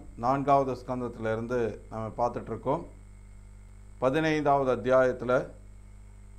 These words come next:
அவர் எப்படி தோன்றினார், பிரித்தோ மன்னருக்கு எப்படி அரச பதவி கொடுக்கப்பட்டது, எப்படி அவர் மன்னனார், மன்னரானார் அப்படின்றத பத்தி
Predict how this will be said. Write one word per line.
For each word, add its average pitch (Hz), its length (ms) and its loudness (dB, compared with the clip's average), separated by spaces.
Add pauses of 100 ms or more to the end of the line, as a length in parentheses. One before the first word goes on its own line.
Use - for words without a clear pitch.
(160)
அவர் 127 220 2
எப்படி 131 340 2
தோன்றினார், 139 640 0 (800)
பிரித்தோ 127 280 -2
மன்னருக்கு 123 500 -2
எப்படி 117 580 -4 (840)
அரச 123 320 -2
பதவி 127 400 0
கொடுக்கப்பட்டது, 120 880 -4
எப்படி 117 240 -2
அவர் 120 260 2
மன்னனார், 120 600 0 (360)
மன்னரானார் 120 720 2 (280)
அப்படின்றத 110 420 -6
பத்தி 107 640 -6